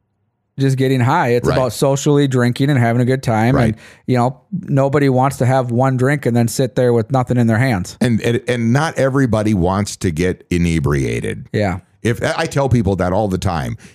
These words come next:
Speaker 2: if you drink alcohol to get drunk, then, eh, cannabis products aren't even for you.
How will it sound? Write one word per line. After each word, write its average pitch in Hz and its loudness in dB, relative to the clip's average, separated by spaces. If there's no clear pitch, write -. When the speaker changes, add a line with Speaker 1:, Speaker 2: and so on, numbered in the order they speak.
Speaker 2:
if 117 -2
you 135 2
drink 143 -2
alcohol 98 0
to 92 -4
get 90 -4
drunk, 87 -2
then, 95 0
eh, 98 -2
cannabis 117 0
products 95 -2
aren't 87 0
even 76 -2
for 76 -2
you. 92 -4